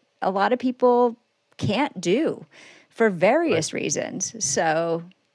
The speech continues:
Speaker 1: that's, that's really, that's really solid advice. And I hope that everyone who's listening takes some time to celebrate their show. Thank you, Steve, so much for coming on Hosted. This has been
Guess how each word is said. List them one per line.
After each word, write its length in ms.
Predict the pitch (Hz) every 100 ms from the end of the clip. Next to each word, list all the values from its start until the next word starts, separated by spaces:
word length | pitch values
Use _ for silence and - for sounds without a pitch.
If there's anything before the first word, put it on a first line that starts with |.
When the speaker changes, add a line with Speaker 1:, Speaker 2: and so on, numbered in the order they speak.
| _ _ _
Speaker 1:
that's, 340 | 196 214 - -
that's 380 | 196 240 -
really, 560 | 214 226 240 240 247 247
that's 460 | - 208 214 - - 190
really 320 | 180 226 240
solid 420 | - 226 196 208
advice. 560 | 202 180 175 208 247 -
And 220 | 151 156
I 60 | 165
hope 260 | 170 185
that 140 | 196 -
everyone 460 | 175 185 180 175
who's 220 | 175 160
listening 600 | - 170 - 190 214 226
takes 280 | 214 170 -
some 120 | -
time 400 | - 180 170 190 190
to 100 | -
celebrate 560 | - 180 180 170 170
their 140 | - 156
show. 480 | - 180 175 247 294 - - - - _ -
Thank 240 | 220 226
you, 80 | 262
Steve, 560 | 247 - - 254 262 240
so 300 | - - 208
much 300 | 208 190 -
for 140 | -
coming 360 | 185 190 175 170
on 160 | 160 156
Hosted. 540 | 151 165 - 175 170
This 160 | 165 -
has 160 | 170
been 380 | - 165 151 143